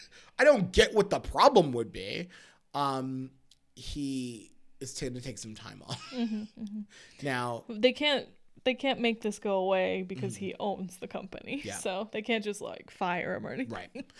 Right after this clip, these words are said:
Speaker 1: So he's gonna take
Speaker 2: He's
Speaker 1: some
Speaker 2: gonna
Speaker 1: time
Speaker 2: take,
Speaker 1: off.
Speaker 2: he's gonna take a paid vacation.
Speaker 1: Well, yeah, well, I was gonna say, is that, is that time off paid?
Speaker 2: Oh, yeah, yeah,
Speaker 1: Yes.
Speaker 2: yeah, for sure, for
Speaker 1: The
Speaker 2: sure.
Speaker 1: answer is fucking
Speaker 2: Definitely.
Speaker 1: yes. Absolutely. Um, so just remember, um,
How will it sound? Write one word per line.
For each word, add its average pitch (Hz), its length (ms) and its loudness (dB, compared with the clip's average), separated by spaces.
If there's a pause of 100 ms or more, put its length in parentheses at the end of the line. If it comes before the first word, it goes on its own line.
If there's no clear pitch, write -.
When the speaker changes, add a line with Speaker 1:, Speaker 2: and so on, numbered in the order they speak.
(160)
Speaker 1:
So 170 140 0
he's 180 140 6
gonna 196 140 4
take 170 180 4
Speaker 2:
He's - 20 -4
Speaker 1:
some 262 100 4
Speaker 2:
gonna 240 160 6
Speaker 1:
time 208 80 -2
Speaker 2:
take, 196 80 -6
Speaker 1:
off. - 60 -10
Speaker 2:
he's 220 180 -8
gonna 214 380 -8
take 208 180 -4
a - 20 -4
paid 202 260 -2
vacation. 196 540 -12
Speaker 1:
Well, 170 100 10
yeah, 220 100 12
well, 156 100 10
I - 20 8
was 160 100 6
gonna 170 140 10
say, 143 160 2
is 113 160 -4
that, 147 240 2
is 156 120 0
that 185 180 6
time 190 160 4
off 170 200 2
paid? 104 360 -4 (100)
Speaker 2:
Oh, 240 160 0
yeah, 226 260 0
yeah, 214 140 -8
Speaker 1:
Yes. - 300 -4
Speaker 2:
yeah, - 40 -20
for 233 60 -12
sure, - 160 -14
for 233 60 -20 (120)
Speaker 1:
The - 20 -
Speaker 2:
sure. 131 100 -2
Speaker 1:
answer 135 160 -4
is 123 100 -6
fucking 98 240 -10
Speaker 2:
Definitely. - 240 -14
Speaker 1:
yes. 247 100 -18 (440)
Absolutely. 101 480 -10 (300)
Um, 139 220 -4
so 175 140 2
just 208 240 2
remember, 165 640 4
um, 131 560 -4